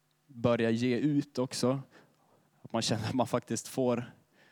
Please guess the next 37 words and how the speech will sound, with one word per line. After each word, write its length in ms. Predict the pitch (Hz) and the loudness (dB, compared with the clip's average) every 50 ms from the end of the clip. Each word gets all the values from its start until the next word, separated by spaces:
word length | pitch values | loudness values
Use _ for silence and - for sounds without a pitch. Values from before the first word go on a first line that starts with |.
| _ _ _ _ _ - | _ _ _ _ _ -6
tillba-, 340 | - 131 123 135 139 131 - | -2 2 4 6 6 4 4
man 140 | 139 147 | 0 -4
kanske 220 | - 151 139 - 156 | -4 -4 -6 -6 -6
inte 100 | - 165 | -6 -6
f-, 140 | 139 - - - | -6 -8 -10 -8
känner 300 | 131 - 151 135 127 127 | -2 0 2 2 2 0
det 160 | 123 127 127 | 0 -2 -2
från 140 | - - 127 | -2 0 2
början, 300 | 120 156 156 123 101 104 | 6 6 6 6 6 4
men 100 | 117 120 | 2 2
man 140 | 123 123 120 | 2 0 0
får 200 | - - 160 143 | 0 -2 -2 -2
tillbaka 480 | - - 113 120 113 107 - - 104 - | -2 -2 -4 -2 -2 -4 -4 -8 -16 -14
senare. 480 | - - 127 120 123 135 123 98 80 - - - _ _ _ _ _ _ - - - - - - - - - _ _ _ _ | -10 -8 -6 -4 -2 -2 -2 -2 -2 -6 -10 -20 _ _ _ _ _ _ -20 -20 -20 -20 -20 -20 -20 -20 -20 _ _ _ _
Eh, 320 | - - 87 90 71 58 57 - _ _ _ _ _ _ _ _ _ _ _ _ _ _ _ _ - | -16 -12 -10 -8 -8 -8 -10 -14 _ _ _ _ _ _ _ _ _ _ _ _ _ _ _ _ -8
under 260 | - - 127 123 135 | -4 -2 2 2 4
veckan 360 | 123 127 123 - - 160 139 | 4 4 2 2 2 2 2
där 100 | 123 123 | 2 2
så 120 | 117 - 131 | 0 0 -4
i-, 260 | 127 127 123 135 139 - | -6 -4 -4 -4 -4 -2
vi 100 | 139 143 | -2 0
gav 300 | 135 165 160 156 151 175 | 2 2 2 4 2 2
ut 160 | 170 160 - | 0 0 0
mycket, 440 | 135 131 131 - - 117 113 127 143 143 - - - _ _ _ _ _ _ - | -2 -2 -2 -2 0 2 2 2 2 -2 -10 -20 -20 _ _ _ _ _ _ -6
fanns 240 | 131 123 120 - | -6 -6 -6 -4
där 240 | - 127 123 127 127 | -2 0 2 2 2
för 140 | 120 - 123 | 2 0 0
dem 260 | 113 117 117 117 113 | 2 2 2 2 0
och, 440 | 85 110 110 107 107 98 - - - | 0 2 2 2 0 0 -2 -4 -4
och 160 | 113 104 117 | -2 -2 0
det 60 | 123 | 0
var 80 | 123 127 | 0 0
mycket 420 | 127 123 123 - - - 117 120 - - - - - - - _ _ _ _ _ _ _ _ _ _ _ | 0 0 -4 -6 -8 -8 -8 -8 -8 -12 -20 -20 -20 -20 -20 _ _ _ _ _ _ _ _ _ _ _
intryck. 400 | - 123 117 107 - 120 - - | -10 -10 -8 -6 -6 -6 -4 0
Och 100 | 127 123 | 2 2
vi 40 | 135 | 4
var, 340 | 120 127 123 107 80 120 | 6 4 4 2 0 -6